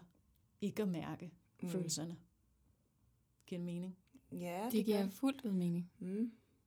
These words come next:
Speaker 3: Ja, det er jo i virkeligheden det der med, at vi bliver født med den samme sådan, altså med menneskepakken, som består af en række følelser, og så alt efter, hvad vi vokser op i, familier og kultur.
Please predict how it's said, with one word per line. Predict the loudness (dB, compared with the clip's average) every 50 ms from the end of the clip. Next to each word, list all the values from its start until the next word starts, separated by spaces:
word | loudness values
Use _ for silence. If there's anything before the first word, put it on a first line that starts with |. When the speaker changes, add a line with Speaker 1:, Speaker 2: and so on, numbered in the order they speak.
| _ _ _ _ _ _ _ _ _ _ _ _ _ _ _ _ -20 -20 -20 -20 -18 -18 -20 -20 -20 _ _ _ _ _
Speaker 3:
Ja, | 6 6 6
det | 8 8 8 10 10 10
er | 10 10
jo | 10 8 8
i |
virkeligheden | 8 8 6 8 6 6 6 6 4
det | 6
der | 6 6
med, | 6 6 6
at | 6
vi | 4 4
bliver | 4 6 4 4
født | 4 4 4 2 4 4
med | 2 2 4
den | 4 4 4
samme | 4 4 4 4 4 4 4 2 2
sådan, | 2 2 2 2 2 2 0 0 -4 -6 _ _ _ -2
altså | 2 4 6
med | 6 8 8
menneskepakken, | 10 10 10 10 8 8 6 2 -2 2 4 4 4 4 2 -4 -4 -6 -16 _ -4
som | 2 4 4 6 6 4 2 0 0 2
består | 2 2 4 4 4 4 4 2
af | 2 2
en | 2 2 0 0 -2 0
række | 0 0 -2 -2
følelser, | 0 2 4 4 4 2 0 0 -2 -2 -4 -4
og | -2 -2 0
så | 0 0 -2 -2 2
alt | 4 4 4 4 2 0
efter, | 0 0 0 2 0 2
hvad | 4 4 4
vi | 4 2
vokser | 2 4 2 2 2 0 -2
op | 0 2 2 2 4 2
i, | 2 4 2 2
familier | 2 2 2 4 4 4 4 2 2 0
og | 0 0 0 0 0 0 -2 -6 -14 -20 -20 _ _
kultur. | 0 4 4 4 6 4 0 0 2 4 4 2 2